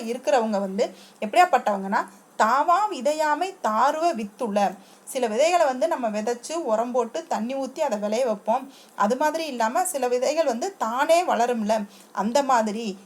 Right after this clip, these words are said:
மேதைக்கு உரையாமை சொல்லும் உணர்வு. மேதையருக்கு வந்து பிறர் உணர்த்தாமல் வந்து எதையுமே தாமே உணர்ந்து கொள்ளுவாங்க அப்படின்னு சொல்றாங்க. இது ரொம்ப ஈஸியா இருக்கும்ப்பா. இது வந்து எடுத்துக்காட்டு உவமை அணின்னு சொல்றாங்க, இதை பார்த்துக்கோங்க. ஏன்னா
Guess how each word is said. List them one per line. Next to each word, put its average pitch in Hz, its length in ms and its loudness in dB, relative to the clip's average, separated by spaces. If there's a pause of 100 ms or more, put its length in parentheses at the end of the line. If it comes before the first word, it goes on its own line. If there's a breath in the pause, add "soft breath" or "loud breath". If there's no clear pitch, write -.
(140 loud breath)
மேதைக்கு 302 680 0
உரையாமை 339 600 2
சொல்லும் 247 480 -4
உணர்வு. 208 420 0 (500 loud breath)
மேதையருக்கு 311 600 4
வந்து 269 320 0
பிறர் 285 380 0
உணர்த்தாமல் 277 640 0
வந்து 294 260 -6
எதையுமே 330 460 0 (140)
தாமே 254 420 0
உணர்ந்து 247 400 -2
கொள்ளுவாங்க 208 500 -4 (200)
அப்படின்னு 196 400 -6
சொல்றாங்க. 180 400 -4 (500 loud breath)
இது 220 120 -2
ரொம்ப 254 200 2 (140)
ஈஸியா 285 320 0
இருக்கும்ப்பா. 220 340 2
இது 269 120 2
வந்து 254 220 -4
எடுத்துக்காட்டு 294 540 0
உவமை 233 320 -2
அணின்னு 214 300 -4
சொல்றாங்க, 190 380 -2 (120)
இதை 208 200 -4
பார்த்துக்கோங்க. 196 560 -2
ஏன்னா 240 200 -2